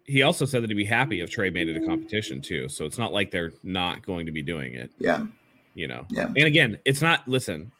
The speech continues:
Speaker 1: I, I know I won't be shocked if he starts week one. I'm just saying that it's not really likely that he's gonna start week one because there's no rush to do so,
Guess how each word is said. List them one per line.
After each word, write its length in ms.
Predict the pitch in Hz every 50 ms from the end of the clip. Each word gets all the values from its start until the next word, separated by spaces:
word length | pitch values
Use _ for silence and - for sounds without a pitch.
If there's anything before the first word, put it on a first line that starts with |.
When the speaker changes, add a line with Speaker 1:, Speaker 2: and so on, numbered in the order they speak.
| _ -
Speaker 1:
I, 120 | - 113 - -
I 140 | 123 135
know 400 | 139 143 147 147 143 135 131 - - _
I 120 | 113 131
won't 200 | 143 156 151 117
be 80 | 113 113
shocked 340 | 113 - 101 85 82 - -
if 80 | 85
he 80 | 80 87
starts 300 | 87 - 101 87 82 -
week 180 | 85 80 78 -
one. 260 | 82 76 73 71 71 -
I'm 160 | 95 107 101
just 160 | 104 101 -
saying 220 | - 107 104 92
that 100 | 95 92
it's 180 | 98 - - -
not 340 | 117 127 131 123 104 80 - - - -
really 340 | 101 98 98 104 98 92 82
likely 520 | 71 69 82 87 - _ 76 67 62 - 98 _ _ _ _ _ _ _ _ _ _ _ -
that 100 | 85 80
he's 120 | 82 78
gonna 120 | 95 87
start 260 | 80 - - 87 76 69
week 180 | 76 78 -
one 160 | 87 87 82
because 240 | 80 98 95 117 110
there's 180 | 117 117 107 -
no 100 | 120 123
rush 280 | 110 104 101 - -
to 60 | - 78
do 140 | 78 76
so, 320 | 73 71 73 71 73 73